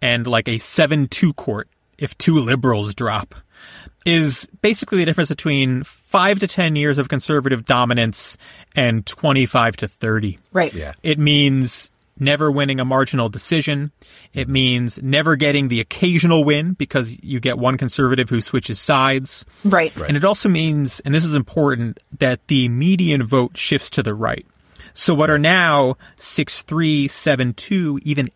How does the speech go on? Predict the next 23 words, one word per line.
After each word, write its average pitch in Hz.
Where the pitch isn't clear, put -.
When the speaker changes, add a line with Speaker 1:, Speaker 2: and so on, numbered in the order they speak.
Speaker 1:
eight 160
to -
one 165
votes -
might 180
attract 180
another 160
couple 151
of 123
votes, 156
and 143
suddenly 147
those 131
minority 139
justices 127
are 120
either 127
A, 135
in 151
the 139
majority, 147
or 127
B, 147